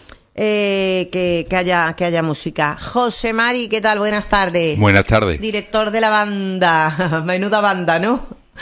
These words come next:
Speaker 1: Ah, ¿ya no?
Speaker 2: Ya no,
Speaker 1: Cállate,
Speaker 2: María.
Speaker 1: cállate,
Speaker 2: Hoy,
Speaker 1: que estoy
Speaker 2: María.
Speaker 1: más atrasada.
Speaker 2: Uy.
Speaker 1: Perdón, perdón,
Speaker 2: Uy, uy,
Speaker 1: perdón,
Speaker 2: María.
Speaker 1: perdón. Pero que esta mañana me ha pasado con otra cosa, o sea, no, perdón, perdón. Eh, estoy yo ya, pero bueno,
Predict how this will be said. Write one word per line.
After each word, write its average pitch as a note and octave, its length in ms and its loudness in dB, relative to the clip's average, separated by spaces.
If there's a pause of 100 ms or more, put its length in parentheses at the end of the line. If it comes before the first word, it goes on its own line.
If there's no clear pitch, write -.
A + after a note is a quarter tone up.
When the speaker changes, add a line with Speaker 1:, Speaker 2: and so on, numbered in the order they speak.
Speaker 1:
Ah, A3 140 4
¿ya A3 120 -2
no? C#4+ 360 0
Speaker 2:
Ya F#2 160 4
no, D2 160 -2 (160)
Speaker 1:
Cállate, - 100 2
Speaker 2:
María. - 340 0
Speaker 1:
cállate, - 60 -2 (160)
Speaker 2:
Hoy, G#2 80 4
Speaker 1:
que F3 60 2
estoy D#2 280 0
Speaker 2:
María. - 140 4
Speaker 1:
más G#3+ 200 2
atrasada. G#3 500 -2 (240)
Speaker 2:
Uy. - 140 2
Speaker 1:
Perdón, B3 300 -2
perdón, - 360 -2
Speaker 2:
Uy, F2 80 4
uy, G2+ 120 6
Speaker 1:
perdón, B3 280 0
Speaker 2:
María. E2+ 200 0
Speaker 1:
perdón. A3 480 0 (600)
Pero B3+ 220 4
que C4+ 80 -2
esta C4+ 160 -4
mañana C#4 260 -2
me C#4+ 60 2
ha C#4+ 40 -2
pasado C4+ 300 -2
con B3 120 0
otra A#3 200 -2
cosa, E3 300 -4
o - 20 -2
sea, E3 400 -2
no, F#3+ 300 0
perdón, F3+ 400 0
perdón. E3+ 400 -4 (420)
Eh, G#3+ 520 2
estoy A3+ 320 0
yo A3+ 120 0
ya, G3+ 800 0
pero G3+ 220 0
bueno, G3+ 300 -2